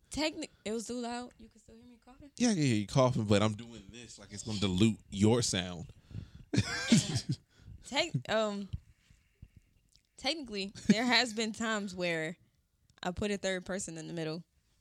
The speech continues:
Speaker 1: So, so we already had our therapy.
Speaker 2: I don't feel like we're struggling that bad, though.
Speaker 1: No.
Speaker 2: So if it,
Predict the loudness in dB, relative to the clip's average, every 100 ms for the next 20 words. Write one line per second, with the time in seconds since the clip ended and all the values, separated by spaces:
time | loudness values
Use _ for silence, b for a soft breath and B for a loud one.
0 | -20 -20 -20 _ _ -8 -8 _ _ _
1 | _ -20 -20 -20 _ -14 -12 -14 -18 -14
2 | -10 -6 -4 -2 -2 -4 -4 -6 -8 -8
3 | -8 -12 -18 -20 _ _ _ _ B B
4 | B B _ _ _ _ _ _ _ 0
5 | 0 2 2 4 2 0 -2 -2 0 0
6 | 2 2 2 0 -6 -8 _ -16 -16 -16
7 | _ _ _ _ -2 2 4 4 0